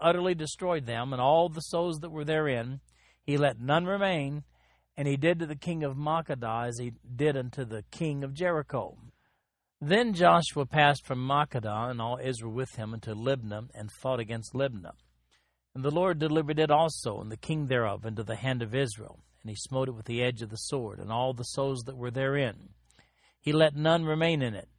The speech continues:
but did unto the king thereof as he did unto the king of Jericho. And Joshua passed from Libnah, and all Israel with him, unto Lachish, and encamped against it, and fought against it.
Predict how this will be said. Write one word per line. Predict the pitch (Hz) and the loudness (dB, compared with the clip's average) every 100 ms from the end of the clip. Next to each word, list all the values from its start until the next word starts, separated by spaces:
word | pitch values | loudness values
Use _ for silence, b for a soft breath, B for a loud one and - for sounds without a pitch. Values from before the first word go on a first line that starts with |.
| _ | _
but | 117 107 | -10 -8
did | 110 131 | -4 -2
unto | 131 123 | -2 -6
the | 113 117 | -8 -10
king | - 147 135 | -4 -2 0
thereof | 127 123 117 123 123 | 0 2 2 0 -2
as | 117 | -4
he | 117 | -6
did | 110 117 | -4 -4
unto | 113 113 | -4 -10
the | 113 113 | -10 -10
king | - 113 110 | -8 -6 -6
of | 104 | -8
Jericho. | 113 139 135 120 - - - _ _ _ _ _ _ _ _ _ | -2 0 0 -2 -10 -16 -16 _ _ _ _ _ _ _ _ _
And | 139 143 | 0 6
Joshua | 165 180 - 139 | 8 8 6 -4
passed | 127 160 151 143 | -2 0 0 0
from | - 123 | -4 -2
Libnah, | 131 147 123 120 131 | 0 0 -2 -6 -8
and | - | -8
all | 107 123 135 | -4 0 0
Israel | 135 127 | 0 -4
with | 120 139 - | -4 -6 -6
him, | 113 117 | -8 -6
unto | 113 120 | -8 -8
Lachish, | 127 135 139 - - - - | -4 -4 -4 -8 -12 -16 -14
and | 110 | -12
encamped | 107 - 131 131 | -12 -6 -6 -6
against | 135 127 143 - - | -6 -4 -4 -4 -16
it, | - | -20
and | - | -20
fought | - 120 123 | -10 -4 -4
against | 127 127 120 - | -4 -6 -8 -14
it. | - | -20